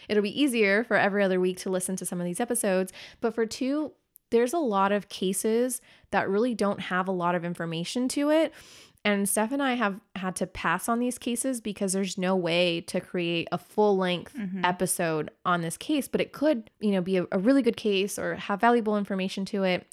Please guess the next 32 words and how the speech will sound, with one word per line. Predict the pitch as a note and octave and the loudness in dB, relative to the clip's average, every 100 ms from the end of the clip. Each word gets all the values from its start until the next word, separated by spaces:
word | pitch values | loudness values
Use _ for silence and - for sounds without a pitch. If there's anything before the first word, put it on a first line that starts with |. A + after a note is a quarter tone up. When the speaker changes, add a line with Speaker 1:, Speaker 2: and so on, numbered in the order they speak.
| - | -2
Speaker 1:
And | F#3+ | 0
we | G3 | 0
just | G#3 - | -2 -4
can't | G3+ F3+ | -6 -6
cover | F3+ E3 | -4 -2
it | D#3+ | -2
because | F3 F#3 E3+ | -4 -8 -6
we | F3 | -8
can't | - F#3+ - | -4 -4 -4
stretch | - F3 E3+ | -4 -2 -2
it | - | -6
to | - F3 E3 D#3+ - - | -6 -4 -4 -6 -12 -12
forty-five | - G3+ F#3 F3 | 0 2 2 0
minutes | F3 E3+ E3 | 0 0 0
or | E3 | -2
more. | E3 F3+ G3 F3 F3+ - - | 0 2 4 2 0 -4 -2
And | G3+ G3+ | 2 4
then | F#3+ F#3 F#3 - - - | 2 0 -4 -10 -20 -6
we | G#3 G3 | 0 4
have | F#3+ F3+ | 4 4
listener | A#3+ - D4 A#3+ | 2 2 0 0
submission | A3+ G3 F#3 - F3+ | 0 -2 -2 -2 -4
stories | - F3+ F3 F3 | -2 0 0 -2
too, | - D4 C4+ A3 G#3 - | -2 0 4 6 6 2
and | F#3+ F#3 | 0 4
those | G3+ G#3 | 6 6
usually | G3+ F3+ F3+ F3 | 2 0 0 -2
don't | E3+ E3+ E3 - F#3 | 0 -2 -2 -6 -10
take | - F3+ - | -4 -4 2
up | E3 - - - F3+ | 2 2 -4 -12 -10
a | |
whole | E3 F#3 E3 E3 E3 E3 | -6 -2 0 0 -2 -4